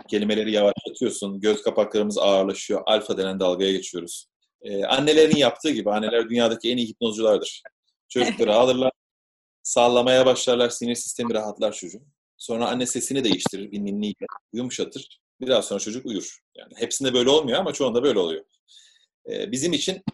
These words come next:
Speaker 1: bu hastaların çeşitli duygularını ortaya çıkartmak için bir araç.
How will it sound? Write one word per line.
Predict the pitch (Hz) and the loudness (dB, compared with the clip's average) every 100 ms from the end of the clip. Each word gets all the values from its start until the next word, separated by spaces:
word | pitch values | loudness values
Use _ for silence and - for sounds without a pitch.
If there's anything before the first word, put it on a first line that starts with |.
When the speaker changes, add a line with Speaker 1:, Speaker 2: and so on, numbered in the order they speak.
| - | -6
Speaker 1:
bu | 127 135 | -4 -4
hastaların | 135 139 131 139 | -4 -4 -4 -2
çeşitli | - 123 - 123 | -4 -6 -8 -6
duygularını | 117 117 123 131 | -2 0 0 0
ortaya | 120 - 127 127 _ | -4 -4 -6 -8 _
çıkartmak | - - 101 - 117 | -10 -6 -6 -6 -10
için | - - 78 | -10 -14 -12
bir | - | -6
araç. | 107 139 - | -6 -6 -10